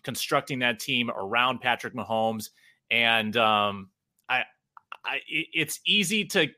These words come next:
get attached, I think, to Ryan Poles as a result of that.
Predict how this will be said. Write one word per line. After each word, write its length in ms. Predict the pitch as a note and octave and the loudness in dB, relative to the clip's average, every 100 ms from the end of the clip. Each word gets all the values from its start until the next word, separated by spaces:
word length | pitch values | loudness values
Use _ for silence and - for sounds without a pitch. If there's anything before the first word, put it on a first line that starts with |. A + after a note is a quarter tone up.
| - | -4
get 100 | D3+ | -4
attached, 540 | A#2+ - C#3+ A2 - | -4 0 2 2 0
I 80 | A#2+ | -2
think, 300 | A2+ C3 A2+ | 0 -2 -4
to 80 | B2+ | -2
Ryan 340 | B2+ B2 A#2 - | 0 0 0 -2
Poles 320 | C#3 B2+ A#2 | 0 0 0
as 160 | A#2+ A2 | -2 -2
a 40 | |
result 440 | G#2 F#2+ C3 C3+ | -6 -2 -2 -2
of 140 | B2 F#2+ | -6 -4
that. 280 | G#2 G2 | -2 0